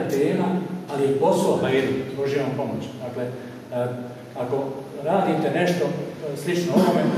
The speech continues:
i pitate se po ovom istom principu da nas Bog dragi sad gleda, sluša i tako dalje, je li on zadovoljan ovim našim poslom? I ako vam vaša duša odgovara, jest, onda i sami, naravno, obavezno trebamo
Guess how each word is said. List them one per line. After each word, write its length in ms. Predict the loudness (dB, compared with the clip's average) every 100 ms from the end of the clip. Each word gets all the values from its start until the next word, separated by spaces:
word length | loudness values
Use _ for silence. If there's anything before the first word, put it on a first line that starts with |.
| 0
i 100 | 2
pitate 520 | 6 6 6 4 2
se 160 | 0 -2 -2 -6 -8 -10 -12 -12 2
po 80 | 4
ovom 320 | 6 4 4
istom 200 | 4 4 4
principu 500 | 2 0 0 2 2
da 100 | 2
nas 120 | 2 4
Bog 120 | 6 8
dragi 300 | 6 4 2
sad 200 | 2 2 0 -6 -8 0
gleda, 500 | 6 6 6 4 2 2
sluša 320 | 2 4 4
i 80 | 2
tako 260 | 2 2
dalje, 360 | 6 6 6 4 2 0 4
je 100 | 6
li 120 | 6
on 140 | 6
zadovoljan 480 | 6 6 6 6 6
ovim 160 | 4 6
našim 300 | 4 4 2
poslom? 320 | 2 2 2 0 -2 -6 -2
I 80 | 2
ako 200 | 4 6
vam 140 | 4 4
vaša 260 | 4 2 2
duša 320 | 4 4 4 2 0 -4 -4
odgovara, 680 | 0 4 6 6 4 4 4
jest, 340 | 6 4 2 0 -2 -6 -8
onda 440 | -4 0 0 0 -6
i 40 | -8
sami, 360 | -6 -4 -4 -6 -8 -6
naravno, 400 | -4 -2 -2 -4
obavezno 400 | -2 -2 -2 -4 -6
trebamo 360 | -4 -4 -4 -6